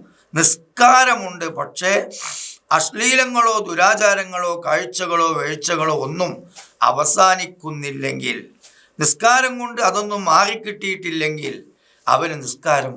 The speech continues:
ഫലം ചെയ്യില്ല, അവൻ നിസ്കാരം അള്ളാഹുവിനോട് അടുപ്പിക്കാൻ ഫലം ചെയ്യില്ല. അതുകൊണ്ടല്ലേ പരിശുദ്ധ ഖുർആൻ പറഞ്ഞത്, "ഫവൈലുൽ ലിൽ മുസല്ലീൻ",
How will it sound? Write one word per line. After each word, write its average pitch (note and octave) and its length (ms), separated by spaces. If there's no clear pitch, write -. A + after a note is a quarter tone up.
ഫലം A#2+ 240
ചെയ്യില്ല, G2+ 380
അവൻ D#3 200
നിസ്കാരം D#3 500
അള്ളാഹുവിനോട് C3 580
അടുപ്പിക്കാൻ - 640
ഫലം - 280
ചെയ്യില്ല. G2+ 360
അതുകൊണ്ടല്ലേ F#3 600
പരിശുദ്ധ F#3+ 300
ഖുർആൻ E3 280
പറഞ്ഞത്, D3+ 380
"ഫവൈലുൽ D3 480
ലിൽ B2+ 180
മുസല്ലീൻ", G#2 540